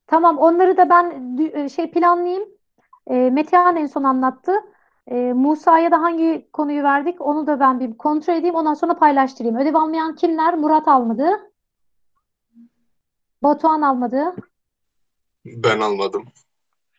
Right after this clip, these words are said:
Speaker 1: Emre almadı. Evet, yazıyorum, notumu alıyorum şu anda. Bigem almadı. Tamam. Başka?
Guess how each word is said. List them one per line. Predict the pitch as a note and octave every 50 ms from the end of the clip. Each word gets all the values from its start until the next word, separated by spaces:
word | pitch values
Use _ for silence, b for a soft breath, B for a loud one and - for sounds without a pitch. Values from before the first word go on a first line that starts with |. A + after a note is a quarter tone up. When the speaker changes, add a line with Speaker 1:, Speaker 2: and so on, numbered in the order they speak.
| _ - - _ - - - _ _ _ _ _ _ -
Speaker 1:
Emre | C4 C#4 C#4 C#4+ D4+ D4
almadı. | C#4+ C4+ B3+ B3 G#3+ B3 C4+ D4+ E4 D#4+
Evet, | C4+ C4+ B3 B3 C#4 D#4+ - _
yazıyorum, | C4 C4 B3 C4 C#4 C4 B3 A#3+
notumu | A#3+ A3+ - B3 B3
alıyorum | A#3 B3 B3 A#3 G#3+ G#3+
şu | - A3
anda. | G#3 G3+ G#3 A#3 C#4+ F4 F#4 - _ _ _ _ _ _ _ _ _ _ _ _ _ _ _ _ _ A3
Bigem | A3 C4+ B3+ D4+ D4 C#4+
almadı. | C4+ B3+ A#3 A3 A3+ G#3+ G3+ A#3+ C4+ D#4 F4 E4+ _ _ _ _ _ _ _ _ _ _ _ _ _ _ _ _ _ _ _ _ _ _
Tamam. | B3 A#3+ A#3+ B3+ C#4+ F4+ F4+ _ _ _ _ _ _ _ _ _ _ _ _ _ _ _ _ _ _ _ _ _ _ _ _ _ _ _ _ _ _ _ _ _ _ _ -
Başka? | A#3+ B3 A#3+ - - E4 E4+ G4+